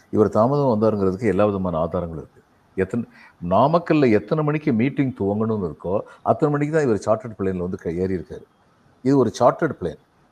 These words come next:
ரெண்டு ஏர்போர்ட்டையும் சொல்லிட்டா இவர் நினைக்கிற நேரத்துல கிளம்ப முடியும், முன்கூட்டியே சொல்லிட்டா. அப்ப மீட்டிங் இவர் சரியான நேரத்துல போயிருக்க முடியும்.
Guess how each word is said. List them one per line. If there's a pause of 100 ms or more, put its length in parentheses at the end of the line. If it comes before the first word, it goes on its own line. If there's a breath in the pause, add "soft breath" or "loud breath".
(180)
ரெண்டு
ஏர்போர்ட்டையும்
சொல்லிட்டா
இவர்
நினைக்கிற
நேரத்துல
கிளம்ப
முடியும்,
முன்கூட்டியே
சொல்லிட்டா. (520)
அப்ப
மீட்டிங்
இவர்
சரியான
நேரத்துல
போயிருக்க
முடியும்.